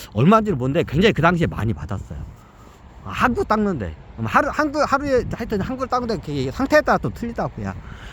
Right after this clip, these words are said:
그러니까 어떻게 시체 닦으려고 한, 이게 저기 하는 사람이 왜 돈을 많이 주니까. 근데 대부분 사람들이 오면 어떻게 해요? 어,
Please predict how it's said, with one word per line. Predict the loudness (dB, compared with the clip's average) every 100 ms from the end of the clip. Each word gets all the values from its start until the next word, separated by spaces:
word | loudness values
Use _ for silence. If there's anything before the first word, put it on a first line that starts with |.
| -12 2
그러니까 | 4 6 4
어떻게 | 4 2
시체 | 0 -4 -2
닦으려고 | 0 0 -2 -2 2 2 4 4 6 4
한, | 0 -8 -4
이게 | -2 2 2 0
저기 | -4 -4
하는 | -4 -2
사람이 | 0 0 0
왜 | -2
돈을 | 2 4 4
많이 | 2 0 0
주니까. | -2 -4 -6 -8 -8 -14 -14 -12 0
근데 | 4 6
대부분 | 6 4 2 0
사람들이 | 2 4 4 4
오면 | 4 4
어떻게 | 2 0 0
해요? | 0
어, | 0 -2